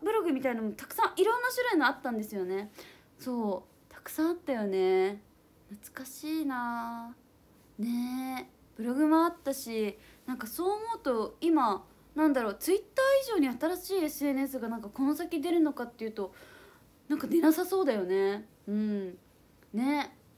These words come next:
そう、あ、デコログだ。そう、デコログっていうのもあった。ね。そう。アメブロもあったしね。アメブロも昔からありますもんね。そうだよね。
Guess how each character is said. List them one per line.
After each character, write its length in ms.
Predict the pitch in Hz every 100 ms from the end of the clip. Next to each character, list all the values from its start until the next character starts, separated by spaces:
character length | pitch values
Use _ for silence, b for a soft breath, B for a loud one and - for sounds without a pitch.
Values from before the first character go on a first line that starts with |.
| _
そ 120 | - -
う、 40 |
あ、 60 | 302
デ 160 | 285
コ 120 | 240 403
ロ 100 | 427
グ 60 |
だ。 140 | 427 359
そ 120 | 381
う、 20 |
デ 120 | 320
コ 120 | 330
ロ 100 | 440
グ 80 | 453 494
っ 20 |
て 80 | -
い 40 |
う 20 | 311
の 80 |
も 80 | 247
あ 40 | 240
っ 100 | 240
た。 220 | 202 -
ね。 380 | 233 330 320 - b b b
そ 400 | - 262 220 175 - _ _ _ -
う。 40 |
ア 20 |
メ 140 | 285 311
ブ 100 | 359
ロ 120 | 370
も 80 | 359
あ 60 |
っ 80 | 381
た 80 | 277
し 120 | 214
ね。 80 | 208
ア 80 | 214
メ 140 | 262
ブ 100 | 320 349
ロ 180 | 349
も 160 | 349 339
昔 300 | 302 294 -
か 100 | 285
ら 60 | 285
あ 20 |
り 100 | 285
ま 100 | 311
す 100 | 285
も 160 | 226 208
ん 80 |
ね。 320 | 196 202 208 214 _ -
そ 160 | - 254
う 40 |
だ 80 | 190
よ 100 | 180
ね。 280 | 185 208